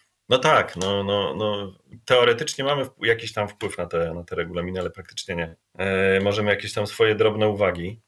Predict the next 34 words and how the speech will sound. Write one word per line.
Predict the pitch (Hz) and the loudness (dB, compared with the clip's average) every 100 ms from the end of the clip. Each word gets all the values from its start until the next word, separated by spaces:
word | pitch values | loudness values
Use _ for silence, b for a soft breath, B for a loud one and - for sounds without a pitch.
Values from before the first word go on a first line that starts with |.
| _ | _
Mm, | 92 98 101 101 101 98 101 98 | -8 -4 -2 -2 -2 -2 -2 -2
czasami | 110 135 143 | -2 0 0
są | 143 127 | 0 0
zmiany | 113 117 107 98 | 2 4 4 2
niekoniecznie | 95 98 95 - 98 | -2 -2 -2 -2 -2
na | 98 | 0
dobre. | 90 85 90 110 _ _ | 0 0 0 -2 _ _
E, | 90 92 95 95 95 98 90 | -8 -4 -2 0 2 0 0
no | 110 | 2
ale | 117 131 | 4 4
my | 139 | 2
jesteśmy, | 135 139 - 135 131 127 123 127 | 0 -2 -2 2 4 4 4 2
wie | 127 | 0
pan, | 107 | -2
to | 104 | 0
tak | 127 | 0
jak | 127 - | 0 -2
policjant, | 123 117 - 85 80 | -4 -4 -2 -2 0
tak? | 90 107 | -2 0
On | 98 107 | -2 0
nie | 113 | 0
musi | 123 - | 0 -4
się | 113 110 | -4 0
zgadzać | 113 120 117 101 - | 2 4 4 2 0
z | 98 98 | -10 -2
jakimś, | 104 104 101 98 - 104 | -2 -2 -6 -4 -6 -2
e, | 101 98 92 92 87 80 - 69 | 0 2 0 -2 -4 -6 -10 -10
z | 92 | -6
jakimś | 101 110 - | -6 -6 -10
przepisem, | 104 - - 110 | -12 -12 -6 -2
ale | 107 | 0
musi | 107 107 104 | 0 -2 -4
go | 98 98 | 0 0
egzekwować. | 98 95 - 90 101 - | 0 -4 -6 -4 -4 -6